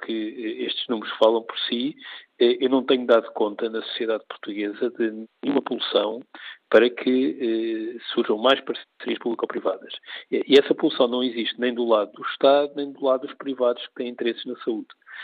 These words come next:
Ehm, e a verdade é que estamos a discutir um tema que é, eh, bastante marginal, eh, nas questões que se colocam, eh, em torno da política de saúde. Eh, isso surpreende muito, mas também não me surpreende, porque, eh,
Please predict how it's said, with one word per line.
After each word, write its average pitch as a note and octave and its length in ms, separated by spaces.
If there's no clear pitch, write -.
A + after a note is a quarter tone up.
Ehm, C3 460
e F3+ 200
a F#3+ 40
verdade F#3 360
é G3 40
que G3 60
estamos F3+ 280
a F#3+ 40
discutir - 520
um F3+ 80
tema C3+ 380
que D3 520
é, C#3 240
eh, C3+ 40
bastante D3+ 420
marginal, D3 680
eh, B2 420
nas B2 140
questões - 300
que - 100
se - 120
colocam, G#2+ 520
eh, A#2+ 220
em A2 60
torno A2 240
da A2 80
política - 500
de - 180
saúde. G#2 240
Eh, D3 140
isso F#3+ 220
surpreende E3+ 420
muito, F3+ 340
mas E3+ 100
também F3 180
não F3+ 100
me D#3+ 80
surpreende, D3+ 760
porque, A#2 920
eh, - 160